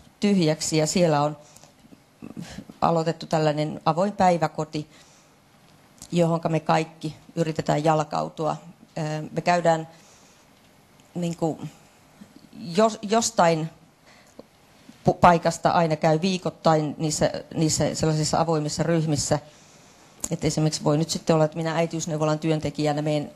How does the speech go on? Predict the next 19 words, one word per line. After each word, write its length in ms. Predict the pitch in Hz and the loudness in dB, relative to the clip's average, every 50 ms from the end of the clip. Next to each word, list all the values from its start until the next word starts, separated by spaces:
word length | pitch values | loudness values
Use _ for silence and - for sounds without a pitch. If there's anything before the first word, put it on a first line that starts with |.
| - - | -10 -4
meen 200 | 170 170 165 156 | -2 -2 -2 -2
sinne 220 | - 160 156 151 | -2 -2 0 0
ryhmään 520 | 151 156 160 156 156 160 147 143 147 143 143 | 0 2 0 0 0 0 0 0 0 0 0
ja, 100 | 151 143 - - - - - - - - _ _ - | -2 -2 -4 -8 -20 -20 -20 -20 -20 -20 _ _ -4
ja, 120 | - 156 156 | -2 -2 0
ja 220 | 151 151 151 156 160 | 0 0 0 -2 -4
mu-, 140 | 175 143 - - | -6 -10 -8 -6
multa 360 | - 160 160 156 151 156 151 | -4 -2 -2 -2 0 0 0
voi 140 | 147 151 151 | 0 0 -2
sitten 260 | 151 - 160 - 160 - - | -2 -4 -4 -6 -4 -2 0
tenttailla 640 | 165 151 151 151 - - 147 143 - 156 151 151 143 - - - - - | 0 0 0 -2 -4 -4 -4 -2 0 0 -2 -2 -2 -6 -12 -8 -4 -4
ja 60 | 151 | -4
kysellä 460 | - - 165 - 170 151 143 143 139 | -2 -2 0 2 2 4 4 2 2
asioita, 500 | - 160 156 - 151 147 143 143 - 151 | 0 -2 -2 -2 -2 -2 -2 -2 -2 -2
mitä 240 | 147 147 147 - 151 - | -2 0 0 0 0 2
on. 260 | - 151 147 143 147 | 2 2 2 0 0
Ja, 180 | 143 147 151 151 - - - - - - - - - - - - - - - - | 0 0 -2 -2 -4 -10 -20 -20 -20 -20 -20 -20 -20 -20 -20 -20 -20 -20 -12 -4
ja, 240 | - 156 151 143 139 | 0 2 2 2 2
ja 240 | 139 143 143 147 | 2 2 0 0